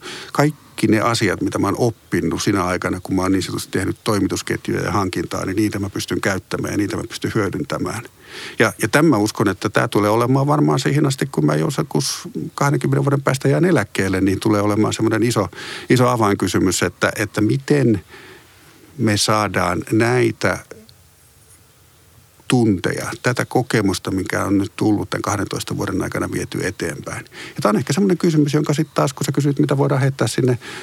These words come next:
kulmahuoneeseen actioniksi, niin tää olisi sitten niille hankintaihmisille, että niinku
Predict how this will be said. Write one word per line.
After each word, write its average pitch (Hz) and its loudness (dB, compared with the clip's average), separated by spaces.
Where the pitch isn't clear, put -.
kulmahuoneeseen 95 4
actioniksi, 92 0
niin 131 0
tää 156 4
olisi 107 0
sitten - 2
niille 147 2
hankintaihmisille, 101 0
että - -6
niinku 98 0